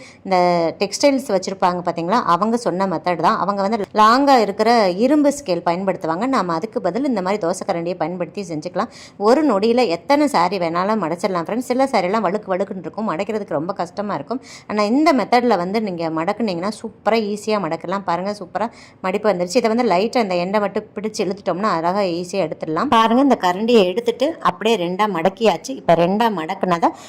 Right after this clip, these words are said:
இப்படி நாலா நான் மடக்கி வச்சுக்கிட்டேன் ஃப்ரெண்ட்ஸ். இன்னொரு சாரியும் இதே மெத்தட்ல நான் மடக்கி காமிச்சிருக்கேன் பாருங்க. இப்ப இது கூடயே நம்ம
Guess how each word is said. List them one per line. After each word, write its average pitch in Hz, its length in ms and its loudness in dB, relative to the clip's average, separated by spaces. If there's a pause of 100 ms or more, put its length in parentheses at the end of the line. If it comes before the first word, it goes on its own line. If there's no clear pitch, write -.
(140)
இப்படி 262 340 2
நாலா 214 380 2
நான் 175 220 4
மடக்கி 175 260 2
வச்சுக்கிட்டேன் 170 480 -2
ஃப்ரெண்ட்ஸ். 247 260 -2
இன்னொரு 226 440 -2
சாரியும் 180 520 -2
இதே 175 320 2
மெத்தட்ல 190 440 0
நான் 190 340 0 (280)
மடக்கி 190 280 2
காமிச்சிருக்கேன் 170 680 -2
பாருங்க. 160 460 0 (520)
இப்ப 233 320 2
இது 240 380 -2
கூடயே 240 280 2
நம்ம 190 400 2